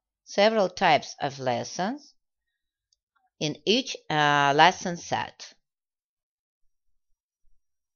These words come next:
In the coaching lesson, he takes some of the ideas from the conversation, from the commentary,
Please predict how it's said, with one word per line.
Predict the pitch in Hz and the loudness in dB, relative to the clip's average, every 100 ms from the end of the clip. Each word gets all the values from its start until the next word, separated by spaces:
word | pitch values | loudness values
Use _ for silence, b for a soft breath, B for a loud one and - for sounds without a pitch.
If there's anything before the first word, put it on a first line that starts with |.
| _ _ _ _ _ - | _ _ _ _ _ -12
In | 143 147 | -8 -4
the | 165 | -2
coaching | 165 247 285 - 208 | 4 4 4 -2 -4
lesson, | 180 139 123 127 180 196 277 - _ _ _ _ _ _ | 2 4 4 -2 -6 -6 -6 -12 _ _ _ _ _ _
he | 165 165 156 147 143 | 0 4 4 2 2
takes | 233 240 - | 0 0 0
some | 214 175 | 0 0
of | 156 | -2
the | 147 151 139 | 2 4 4
ideas | 120 135 127 151 226 - | 0 -6 -4 -2 -4 -8
from | 147 143 | -4 -4
the | 135 | -4
conversation, | - 170 233 208 - 131 120 120 202 214 | -4 -4 -2 -4 -4 -2 -2 -4 -8 -8
from | - 196 | -6 -6
the | 185 151 | -4 -8
commentary, | - 147 127 127 151 - 190 208 | -6 -6 -4 -6 -8 -6 -4 -4